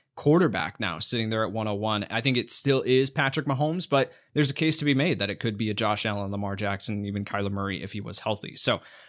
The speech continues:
all right, let's pivot into some of the conversation here for sell high players. Now, this, these next two episodes are really crucial because for Dynasty leagues, as we approach the trade deadline, it's not just about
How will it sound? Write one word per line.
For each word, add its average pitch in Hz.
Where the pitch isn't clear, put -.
all 165
right, 165
let's 170
pivot 202
into 165
some 160
of 156
the 143
conversation 139
here 135
for 135
sell 139
high 131
players. 117
Now, 120
this, 170
these 185
next 170
two 180
episodes 143
are 139
really 240
crucial 170
because 131
for 151
Dynasty 147
leagues, 143
as 127
we 135
approach 139
the 120
trade 180
deadline, 113
it's 185
not 254
just 160
about 131